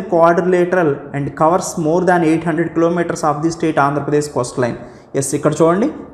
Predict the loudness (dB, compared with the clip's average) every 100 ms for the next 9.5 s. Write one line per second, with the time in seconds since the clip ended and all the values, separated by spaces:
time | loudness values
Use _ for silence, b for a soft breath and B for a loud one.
0 | -4 -2 0 0 -4 -8 -16 -10 0 4
1 | 4 2 -2 2 4 4 4 2 4 4
2 | 6 6 4 4 0 2 0 0 -2 0
3 | 0 0 -2 -4 -6 -8 -20 -20 -20 -20
4 | -14 0 2 2 2 2 4 2 2 0
5 | 2 2 4 2 2 2 4 4 2 0
6 | 2 4 4 4 2 0 0 2 2 2
7 | -2 -4 -12 -20 -10 -2 0 0 -2 -2
8 | 0 0 0 0 0 0 0 0 0 -2
9 | 2 4 4 2 0